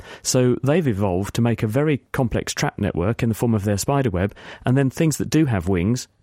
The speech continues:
blunder into them, and because they have wings, they're a bit discoordinated, can't escape, so the spider eats them. So you could argue the spider hasn't evolved wings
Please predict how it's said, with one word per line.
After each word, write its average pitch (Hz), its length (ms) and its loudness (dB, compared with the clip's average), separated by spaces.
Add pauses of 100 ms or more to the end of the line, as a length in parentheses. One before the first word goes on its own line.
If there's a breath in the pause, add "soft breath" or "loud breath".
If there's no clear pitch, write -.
blunder 131 420 2
into 151 220 0
them, 98 220 0 (360 loud breath)
and 117 120 2
because 160 280 0
they 147 100 2
have 127 180 0
wings, 120 400 2
they're 120 260 2 (200)
a 120 80 -2
bit - 260 -2
discoordinated, 123 920 0 (160)
can't 143 260 0
escape, 101 480 -2
so - 100 -4
the 131 80 -2
spider 147 360 0
eats 190 200 -2
them. 80 200 -4 (240 loud breath)
So - 120 -4
you 131 60 0
could 180 160 0
argue 135 300 2
the 95 100 0
spider 113 380 -2 (180 loud breath)
hasn't 156 260 0
evolved 123 380 0
wings 98 300 0